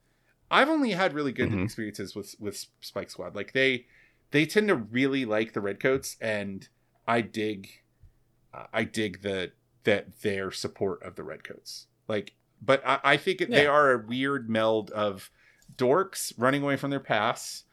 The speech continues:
Speaker 1: and, like, people who play I M football, but, like, in a healthy way.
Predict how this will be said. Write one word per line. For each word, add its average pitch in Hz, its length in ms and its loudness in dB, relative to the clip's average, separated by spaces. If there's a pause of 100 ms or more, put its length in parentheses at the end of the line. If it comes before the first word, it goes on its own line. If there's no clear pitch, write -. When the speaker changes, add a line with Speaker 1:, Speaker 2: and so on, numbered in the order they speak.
(340)
Speaker 1:
and, 117 420 4 (280)
like, 123 260 2
people 180 420 4
who 165 140 0
play 139 480 2
I 117 260 2
M 120 180 0
football, 123 680 0
but, 117 140 0
like, 113 280 0
in 113 120 0
a 98 100 -4
healthy 98 320 -8
way. 64 300 -14